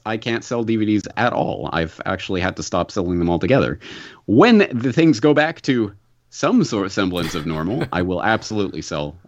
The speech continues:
Speaker 1: uh, D V D copies so people can get them out that way.
Speaker 2: Yeah, fantastic. Yeah, it's a good way to support James and everything that you do. Um, mate, just please let the listeners know w-, the best place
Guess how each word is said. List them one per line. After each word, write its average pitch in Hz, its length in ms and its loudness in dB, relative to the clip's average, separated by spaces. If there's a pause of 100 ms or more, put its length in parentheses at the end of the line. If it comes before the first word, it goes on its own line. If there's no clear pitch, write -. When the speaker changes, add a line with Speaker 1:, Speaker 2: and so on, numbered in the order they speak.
Speaker 1:
uh, 71 300 -6
D 76 160 -2
V 76 80 -2
D 73 100 -2
copies 76 380 -4
so 80 100 -4
people 76 240 -4
can 78 160 0
get 73 140 -2
them 76 100 -2
out 71 140 -4
that 76 180 -4
way. - 160 -10 (120)
Speaker 2:
Yeah, - 180 -12
fantastic. - 580 -10
Yeah, 123 80 0
it's 123 140 -2
a - 20 -2
good 151 160 2
way 147 140 6
to 127 80 -2
support 127 400 -4
James 131 340 -4
and 127 140 -4
everything 131 320 -2
that 127 100 -4
you 131 160 -4
do. 143 420 -2
Um, 135 480 2 (300)
mate, 151 300 0
just 151 240 -6
please 160 280 0
let 139 120 0
the 135 80 -4
listeners 143 400 -2
know 147 340 2
w-, 135 180 -8
the 127 120 -4
best 143 260 -2
place 139 320 0